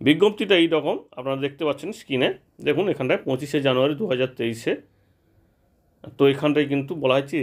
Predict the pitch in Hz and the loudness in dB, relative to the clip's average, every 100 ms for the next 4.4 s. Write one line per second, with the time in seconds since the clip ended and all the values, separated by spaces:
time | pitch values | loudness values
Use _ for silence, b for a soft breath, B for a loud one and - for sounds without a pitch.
0 | 117 135 190 202 - 135 131 127 143 160 | -4 -4 -6 -8 -4 -2 -2 0 2 4
1 | 151 - 98 101 - - - 139 165 156 | 2 -2 -10 -12 -14 -14 -10 -8 -4 -4
2 | 156 - - 151 139 - 151 120 98 _ | -6 -8 -4 -2 -2 0 0 0 -4 _
3 | _ 123 110 _ - 135 147 151 131 123 | _ -14 -14 _ -6 0 4 4 2 -2
4 | 127 123 113 - | -2 -4 -6 -16